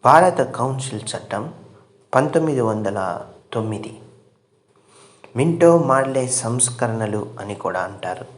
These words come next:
పంతొమ్మిది వందల తొమ్మిది మింటో మార్లే సంస్కరణలు అనేవి భారతదేశంలో భారతీయులకు పరిమిత రాజకీయ భాగస్వామ్యం కల్పించేందుకు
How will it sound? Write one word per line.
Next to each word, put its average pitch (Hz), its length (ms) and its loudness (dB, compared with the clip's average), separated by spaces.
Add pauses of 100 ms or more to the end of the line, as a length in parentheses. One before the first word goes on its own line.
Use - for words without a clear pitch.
(1500)
పంతొమ్మిది 131 420 0
వందల 104 600 -4 (320)
తొమ్మిది 107 520 -4 (1200)
మింటో 170 360 2
మార్లే 135 480 2
సంస్కరణలు 92 1000 -6 (300)
అనేవి 104 520 -8 (280)
భారతదేశంలో - 1120 -2 (720)
భారతీయులకు 123 920 2 (580)
పరిమిత 139 420 2
రాజకీయ 110 680 0
భాగస్వామ్యం 95 960 -4 (100)
కల్పించేందుకు 101 920 -8